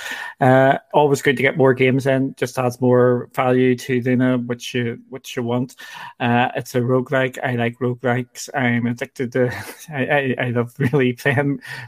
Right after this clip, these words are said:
roguelikes because normally they're about an hour or so long, and you can just dip in and out,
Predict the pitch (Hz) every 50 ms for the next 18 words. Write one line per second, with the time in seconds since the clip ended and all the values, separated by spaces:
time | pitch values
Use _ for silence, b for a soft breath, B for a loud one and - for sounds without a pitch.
0 | - - 135 127 135 131 127 127 - - - - 127 - - 131 127 123 120 120
1 | B B B B B B _ - 135 131 131 127 123 127 131 127 123 123 127 123
2 | 120 120 120 120 - 127 123 127 123 123 123 123 123 123 123 123 - - 135 131
3 | 123 117 127 123 123 123 123 123 123 120 120 131 127 117 117 - - 123 - -
4 | 143 131 - - 123 120 123 117 120 120 123 123 -